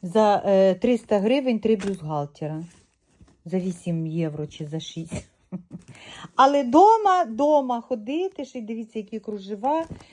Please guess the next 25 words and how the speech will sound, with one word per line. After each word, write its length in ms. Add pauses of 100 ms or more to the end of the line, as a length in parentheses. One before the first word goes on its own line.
(240)
Ось, 300
тому 320
що 140
таке 260
вже 160
поізносилось, 680
такі 260
дорожчі 440
я 60
купувала 520
і 60
за 120
вісімсот, 520
і 40
за 140
тисячу. 560 (720)
Ось. 240
А 120
це 180
такі, 240
думаю, 640
щоб 200 (1500)
на 80
кожен 420
день. 280